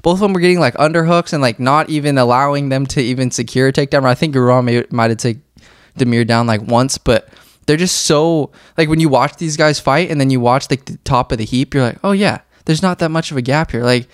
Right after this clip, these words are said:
there's no, there's, like, almost zero holes in both of their game. And I think it was, like, interesting, the whole decision and stuff, like, the whole fight card. I mean, besides, like, the finishes, there were a couple, like, this in the main event where it's, like, probably coulda went either way, but at the same time,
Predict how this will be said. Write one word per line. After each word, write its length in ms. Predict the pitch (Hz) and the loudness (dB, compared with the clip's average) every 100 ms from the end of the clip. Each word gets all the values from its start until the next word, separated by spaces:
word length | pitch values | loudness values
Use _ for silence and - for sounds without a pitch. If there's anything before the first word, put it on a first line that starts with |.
| - _ _ - | -20 _ _ -2
there's 200 | 165 151 | -2 0
no, 300 | 156 175 160 | -2 -2 -4
there's, 600 | 143 156 143 127 127 - | -2 0 0 -2 -4 -2
like, 160 | 139 139 - | -2 0 2
almost 300 | 165 147 123 | 2 2 0
zero 380 | 127 156 147 117 | 2 4 4 2
holes 580 | 131 151 120 110 - - | 2 2 0 -2 -8 -10
in 180 | - 123 | -8 -6
both 260 | 120 127 139 | -2 -2 0
of 60 | 123 | 0
their 100 | 117 | 0
game. 220 | 120 113 | 0 0
And 100 | 120 | -2
I 80 | 143 | -2
think 220 | - 82 | -4 -4
it 120 | 143 | 0
was, 140 | 160 | 0
like, 260 | 175 156 - - - - - | 0 -4 -10 -18 -20 -20 -6
interesting, 800 | 151 147 139 151 143 135 - - _ - | -6 -6 -6 -6 -6 -8 -14 -20 _ -4
the 120 | 131 | 0
whole 160 | 135 | 2
decision 420 | 135 123 127 120 120 | 2 0 0 0 -2
and 80 | |
stuff, 260 | 117 123 - | -2 -4 -4
like, 280 | 110 104 - _ _ _ - | -6 -8 -14 _ _ _ -6
the 100 | 135 | -4
whole 160 | 185 | -2
fight 340 | 175 - 123 120 | -4 -2 -4 -2
card. 280 | 123 120 - | 0 0 0
I 60 | |
mean, 180 | 131 127 | -2 -2
besides, 320 | 117 135 135 | 0 0 0
like, 100 | 131 | -2
the 80 | - | -4
finishes, 440 | - 123 123 139 | -4 -4 -2 -2
there 120 | 127 117 | 0 2
were 240 | 113 113 123 | 2 0 -2
a 60 | |
couple, 340 | - 113 - 107 | -2 -4 -2 -2
like, 240 | 110 - | -2 -4
this 240 | 123 120 123 | -6 -4 0
in 60 | |
the 80 | 117 | 0
main 180 | 110 110 | 0 0
event 300 | 110 110 87 | 0 -2 0
where 120 | 110 | 0
it's, 140 | 110 | 0
like, 200 | 107 107 - - | -4 -6 -12 -2
probably 180 | 180 175 | 0 0
coulda 180 | 165 170 | -2 -2
went 180 | 160 160 | -2 0
either 180 | 170 | 2
way, 180 | 156 160 | 4 4
but 140 | 165 147 | 2 -2
at 80 | |
the 80 | 143 | -4
same 160 | 147 143 | -6 -4
time, 300 | 147 143 | -2 -2